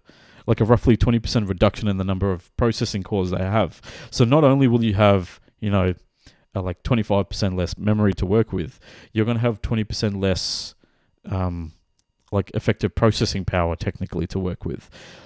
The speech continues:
So this forty eighty, so if you're, if you're going to the shop and you're not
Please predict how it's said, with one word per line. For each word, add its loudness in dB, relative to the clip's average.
So 8
this 10
forty 6
eighty, 8
so 2
if 2
you're, 10
if 2
you're 10
going 8
to 2
the 4
shop 2
and -2
you're 4
not 0